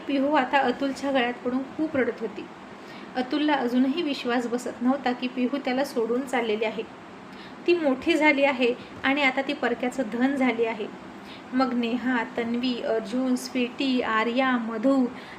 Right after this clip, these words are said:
सगळ्यांच्या गळ्यात पडून रडली. पिहू, भलेही ती मुंबईतच असेल, खूप लांब जाणार नव्हती,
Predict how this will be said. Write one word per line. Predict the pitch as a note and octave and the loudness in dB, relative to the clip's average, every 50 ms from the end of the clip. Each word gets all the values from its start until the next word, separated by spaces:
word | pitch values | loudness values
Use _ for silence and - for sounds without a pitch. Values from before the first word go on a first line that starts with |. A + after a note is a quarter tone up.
| - - - - | -14 -8 0 0
सगळ्यांच्या | B3+ G#3+ G3 A#3+ A#3 A#3 A#3+ A#3+ - - C#4 C4 | 2 2 4 2 4 4 2 2 0 2 2 4
गळ्यात | B3+ C4+ C4+ C4+ C4+ - - | 4 4 4 2 0 0 0
पडून | C4+ C4 C4 C4+ C4 | 0 2 2 2 4
रडली. | C4 B3+ B3 A#3+ B3+ C4 - - - - - - - - - _ _ _ _ _ _ - - - - - - - - - - - - - | 4 2 2 0 -4 -4 -4 -8 -12 -14 -16 -14 -16 -16 -18 _ _ _ _ _ _ -20 -20 -18 -18 -18 -18 -16 -16 -16 -16 -8 0 4
पिहू, | C4+ B3+ G#3 F#3+ G#3+ G#3 A3 - - - - - - - - - - - | 4 4 4 4 0 -2 -2 -6 -10 -16 -16 -16 -16 -16 -16 -16 -10 -8
भलेही | C4 G#3 A3 G#3+ G#3+ A3 B3+ B3 C4+ C4 | -6 -4 -2 0 2 4 4 4 2 0
ती | - C#4+ | 0 2
मुंबईतच | C4+ B3+ B3 A3+ A3 A#3 B3+ B3 C#4+ D4 C#4+ - | 4 4 4 4 4 2 2 2 0 -2 -2 -2
असेल, | C4+ C4 - B3+ A3 A3+ - - - - - - - - - - - | -2 0 0 0 0 0 -2 -8 -14 -18 -18 -18 -18 -18 -18 -4 2
खूप | - F#4 F4 D4 | 2 2 4 4
लांब | C4 B3+ A#3+ C4 D4+ D#4+ D#4 | 2 4 4 4 2 2 4
जाणार | D4+ C#4+ C#4+ D4 D4+ D4+ | 4 4 6 4 4 4
नव्हती, | D#4 D#4 D4 - - B3 A3 | 2 0 0 0 -2 -4 -4